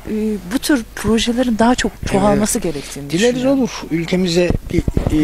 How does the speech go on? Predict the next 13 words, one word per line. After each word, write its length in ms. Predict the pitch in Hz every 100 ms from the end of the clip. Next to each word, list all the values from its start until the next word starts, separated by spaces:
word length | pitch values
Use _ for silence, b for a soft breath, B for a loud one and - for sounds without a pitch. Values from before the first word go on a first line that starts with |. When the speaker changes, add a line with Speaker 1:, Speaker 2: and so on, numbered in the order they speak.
| 156 156
Speaker 2:
e, 40 |
katkıda 520 | - 165 - 156 165
bulunur, 300 | 156 135 117
insanlarımıza 760 | 139 143 151 147 147 156 139 139
bir 80 | 139
katkıda 480 | - - 139 156
bulunur. 320 | 123 113 113 139
E, 360 | - - - 131 123 120 113 -
güzel 320 | 135 143 139
bir 40 | 123
şey 180 | - 139
ortaya 340 | 123 143 139
çıkar. 420 | - - 135 -